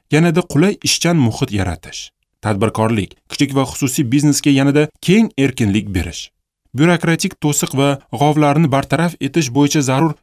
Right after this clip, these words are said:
chora-tadbirlarni amalga oshirish lozim. Shu munosabat bilan tadbirkorlik faoliyati muhitining qanday holatda ekani, buning uchun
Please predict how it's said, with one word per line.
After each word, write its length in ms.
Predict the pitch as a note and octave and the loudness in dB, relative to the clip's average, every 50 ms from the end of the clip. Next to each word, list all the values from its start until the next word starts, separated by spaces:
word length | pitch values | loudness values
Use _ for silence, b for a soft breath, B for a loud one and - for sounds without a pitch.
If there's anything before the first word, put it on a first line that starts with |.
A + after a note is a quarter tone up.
| - - | -8 -2
chora-tadbirlarni 960 | D#3 D3 D3+ G#3+ G#3+ - C#3 B2+ A2+ A2 A2 A#2 A2+ G#2+ A2 A#2 C3+ - - | 0 2 2 2 0 -2 -2 -2 0 0 0 2 2 2 2 2 0 0 0
amalga 400 | A#2+ A2+ A#2 A2+ G#2+ A#2 E3 F3+ | -2 0 0 0 0 0 -2 -2
oshirish 360 | B2+ - A2 F#2+ F#2+ - - F#2+ | -2 -4 -4 -6 -6 -6 -6 -8
lozim. 320 | F2 D2+ C#2 - - - _ _ _ _ _ _ _ | -8 -8 -10 -14 -14 -16 _ _ _ _ _ _ _
Shu 220 | - - F3+ F3 C3+ | -4 0 2 4 4
munosabat 540 | A2 A2 G#2+ - A2 G#2+ G2 G#2+ - G2+ | 4 4 2 0 0 0 -2 -2 -2 -2
bilan 260 | A2 B2 B2 C3 B2 _ _ | 0 0 0 0 -2 _ _
tadbirkorlik 640 | - C#3+ D3 C#3+ D3 D3+ - - C3 C#3+ F#3+ G3+ - | -4 -2 -2 0 0 -2 0 0 0 0 0 -2 -4
faoliyati 480 | - - C#3 C3 B2 B2+ B2 - C3+ B2+ | -4 -2 0 2 2 2 2 2 2 0
muhitining 480 | A#2+ B2 - - - C3+ C#3+ C#3+ C#3+ _ _ - | 0 0 -4 -2 0 2 2 2 0 _ _ -4
qanday 240 | C3+ C#3 F3 A3 G3+ - - | -2 0 2 2 0 0 0
holatda 400 | C3+ B2+ B2 A2+ - C3 B2+ A#2 | 0 0 0 0 0 2 0 0
ekani, 320 | - - A#2+ F#2 D#2+ D2+ - _ _ _ _ - | 0 0 -4 -4 -4 -8 -12 _ _ _ _ -2
buning 220 | A2 A#2+ C3 C3+ C3 | 0 2 4 4 2
uchun 160 | B2 D3 D3 | 2 2 0